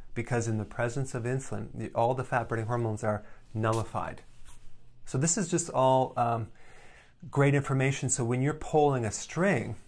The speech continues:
and you're finding out why, the questions that I'm gonna ask to evaluate someone is, I'm gonna ask all the symptoms of insulin resistance.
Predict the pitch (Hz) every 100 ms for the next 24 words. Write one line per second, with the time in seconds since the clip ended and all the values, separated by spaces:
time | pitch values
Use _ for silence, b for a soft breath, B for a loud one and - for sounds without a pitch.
0 | - 117 120 117 135 123 117 110 107 120
1 | 156 147 107 104 B B - - 160 156
2 | 143 120 117 110 117 135 131 135 139 -
3 | 107 98 98 113 139 143 - 151 160 147
4 | 101 - b b b - 135 170 131 135
5 | - 131 117 - 131 127 110 110 110 113
6 | - 107 107 117 - - -